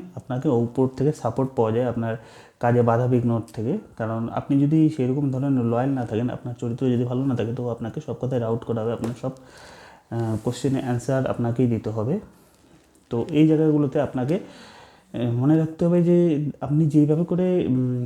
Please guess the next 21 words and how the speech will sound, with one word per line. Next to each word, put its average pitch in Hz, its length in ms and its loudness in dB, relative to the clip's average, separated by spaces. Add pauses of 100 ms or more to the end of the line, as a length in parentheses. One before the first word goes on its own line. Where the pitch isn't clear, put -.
(200)
জীবনটা 127 300 0
চালাচ্ছেন, 127 460 -2
সেটা 127 220 -4
যেন 151 200 0
লয়াল 123 320 0
হয়। 147 160 -4
অবশ্যই 120 500 -2 (600)
আপনার 131 360 2 (100)
নিজের 131 320 2
চোখে 151 240 -4
আপনি 120 200 -2
যেন 143 240 -2
সঠিক - 320 -8
থাকেন, 170 320 -4
তাহলে 123 440 -2 (480)
হতে 123 160 0
পারে 139 160 4
যে 143 80 2
আপনি 123 180 0
কোনো 120 160 2
জায়গায় 127 200 2